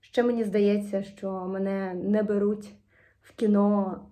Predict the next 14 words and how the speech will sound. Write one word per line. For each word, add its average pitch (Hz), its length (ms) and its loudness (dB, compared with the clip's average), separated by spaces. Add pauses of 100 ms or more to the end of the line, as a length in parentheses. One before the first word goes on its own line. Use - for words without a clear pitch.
(160)
навіть 196 440 0
режисери 196 680 -2
української 185 520 -6
кіношколи, 196 680 0 (420)
бо, 208 160 0
здається, 208 580 0
я 190 260 -2
надто 190 720 -4
легковажна 202 1000 -4 (100)
і 202 140 0
весела 196 640 -2 (460)
для 190 560 -2 (1400)
ролей, 202 540 0
які 190 680 -6